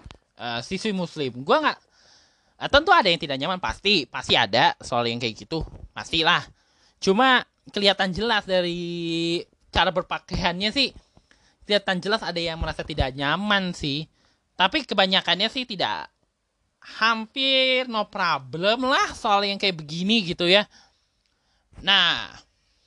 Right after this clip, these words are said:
tapi kan gue S M A, tapi setahu gue S M A, karena kan, eh, gue kan ang-, gue selalu naik angkot kan, S M P, selama S M P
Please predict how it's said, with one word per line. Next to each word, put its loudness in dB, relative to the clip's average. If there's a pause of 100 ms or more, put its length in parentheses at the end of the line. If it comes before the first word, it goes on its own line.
(260)
tapi -4
kan -2
gue 2 (140)
S -8
M 0
A, -8 (160)
tapi -4
setahu -2
gue -2 (100)
S -6
M 0
A, -8 (240)
karena -2
kan, 0 (800)
eh, -6
gue -2
kan -4
ang-, -2
gue 0
selalu 0
naik -6
angkot -2
kan, 0
S -4
M -6
P, -8 (1080)
selama 0
S -4
M -2
P 0